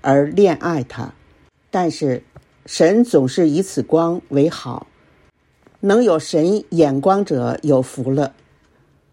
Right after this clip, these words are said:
光是和黑暗分别的，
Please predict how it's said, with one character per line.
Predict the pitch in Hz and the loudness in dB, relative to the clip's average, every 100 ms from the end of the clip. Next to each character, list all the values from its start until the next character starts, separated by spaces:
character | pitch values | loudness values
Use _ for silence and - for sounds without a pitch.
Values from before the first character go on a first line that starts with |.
| _ | _
光 | - 226 233 247 _ - | 4 4 2 -6 _ -18
是 | - 196 | -2 0
和 | 170 151 151 | 2 0 0
黑 | - | 0
暗 | 208 190 | 0 -2
分 | 135 202 196 | -4 -2 -2
别 | 165 117 | -2 -6
的， | - 123 | -6 -8